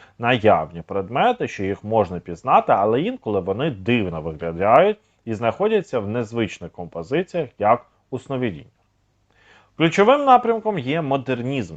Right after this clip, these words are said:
Це основний напрям мистецтва двадцятих-тридцятих років, що характеризувався розривом з ідейними та художніми принципами класичного мистецтва. Зародився тоді ж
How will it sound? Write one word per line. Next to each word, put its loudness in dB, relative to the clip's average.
Це -8
основний -4
напрям -2
мистецтва -6
двадцятих-тридцятих -4
років, -2
що 0
характеризувався 0
розривом 0
з -12
ідейними 0
та -4
художніми -2
принципами -6
класичного -8
мистецтва. -10
Зародився 4
тоді 2
ж -8